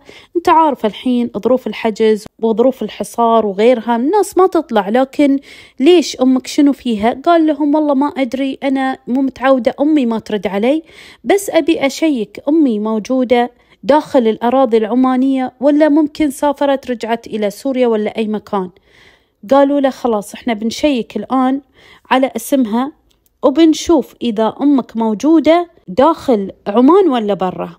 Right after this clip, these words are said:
سكر جواله وظل ينتظر اتصال من الشرطة العمانية،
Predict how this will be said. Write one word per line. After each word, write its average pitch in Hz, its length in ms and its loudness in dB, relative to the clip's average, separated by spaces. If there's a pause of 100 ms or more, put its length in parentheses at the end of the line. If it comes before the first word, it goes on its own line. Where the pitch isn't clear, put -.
(140)
سكر 311 460 -4
جواله 277 640 -2
وظل 262 260 0
ينتظر 269 580 -2 (480)
اتصال 285 720 0
من 247 140 2
الشرطة 277 560 -2
العمانية، 180 720 -6